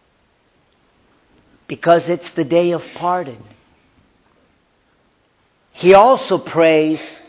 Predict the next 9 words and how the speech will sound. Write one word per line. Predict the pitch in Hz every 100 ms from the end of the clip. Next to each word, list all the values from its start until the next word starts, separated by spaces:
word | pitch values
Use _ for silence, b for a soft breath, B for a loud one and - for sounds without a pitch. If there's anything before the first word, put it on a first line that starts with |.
| _ _ _ _ _ _
for, | _ 170 160
quote, | - - 220 202 143 - - _ _ _ _ _ _ _ _
"the | 165
grace | 127 160 180 190 190 185 - - - _ _ _ _
to | -
love | 147 156 165 -
thee," | 113 113 - _ _ _ _ _
close | - 160 151
quote. | - 110